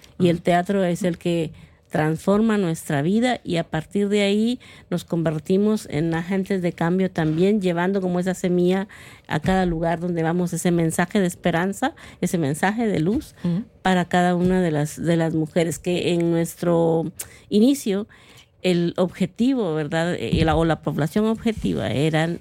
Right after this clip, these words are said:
Speaker 1: las lideresas, ¿no? Las mujeres que estaban al frente de, de otros grupos de mujeres. Hoy por hoy, únicamente, hoy por hoy no solamente trabajamos con mujeres lideresas, sino también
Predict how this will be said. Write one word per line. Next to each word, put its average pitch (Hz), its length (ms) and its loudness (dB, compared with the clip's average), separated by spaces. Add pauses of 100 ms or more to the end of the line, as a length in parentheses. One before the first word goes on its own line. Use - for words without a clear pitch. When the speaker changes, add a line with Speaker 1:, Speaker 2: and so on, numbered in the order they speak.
Speaker 1:
las 147 560 -2
lideresas, 165 640 0
¿no? 151 200 -2
Las 143 180 0
mujeres 165 540 -2 (380)
que - 60 -4
estaban 165 380 2
al 156 140 -2
frente 208 420 0
de, 170 160 -2
de 165 300 -2
otros 208 280 0
grupos 175 280 -2
de 160 80 -2
mujeres. 156 480 -4
Hoy 180 120 0
por 185 200 0
hoy, 214 240 0 (280)
únicamente, 175 1000 -2
hoy 196 140 0
por 202 160 -2
hoy 202 80 2
no 226 100 2
solamente 208 400 0
trabajamos 180 560 -2
con 170 280 -4 (420)
mujeres 180 340 2
lideresas, 175 520 0
sino 170 180 -4
también 170 480 -2